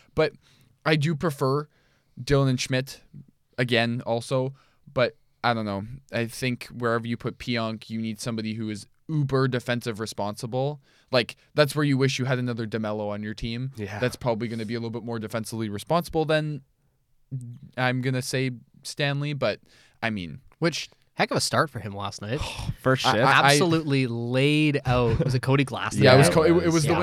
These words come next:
Speaker 1: Winnipegger. He laid him out and then got into a scuffle, which okay,
Speaker 2: Clean hit,
Speaker 1: great.
Speaker 2: clean hit, and he had to respond for it.
Speaker 3: I am
Speaker 2: <laughs>
Speaker 3: sick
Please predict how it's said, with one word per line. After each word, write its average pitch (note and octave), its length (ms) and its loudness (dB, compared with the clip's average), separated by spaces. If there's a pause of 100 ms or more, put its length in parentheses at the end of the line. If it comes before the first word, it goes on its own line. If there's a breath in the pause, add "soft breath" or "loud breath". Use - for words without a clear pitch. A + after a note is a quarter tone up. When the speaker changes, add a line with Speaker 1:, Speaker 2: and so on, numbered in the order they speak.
(120)
Speaker 1:
Winnipegger. C3 340 2
He A#2+ 100 0
laid B2+ 180 0
him C3 100 0
out C#3+ 280 0
and A#2 180 -4
then A2+ 360 -4
got A2+ 240 0
into A#2+ 180 -4
a G#2 40 -4
scuffle, A2+ 340 -4
which B2+ 240 -2 (520 soft breath)
okay, D3+ 160 2
Speaker 2:
Clean C3+ 260 8
hit, B2+ 80 4
Speaker 1:
great. B2+ 320 4
Speaker 2:
clean D3 260 0
hit, C3 240 4
and A#2+ 80 2
he A#2 40 2
had A#2 200 2
to A#2 80 -2
respond G#2 360 0
for F2 220 -2
it. - 80 0
Speaker 3:
I F3 140 8
am F#3 200 8
Speaker 2:
<laughs> A3+ 100 4
Speaker 3:
sick - 600 4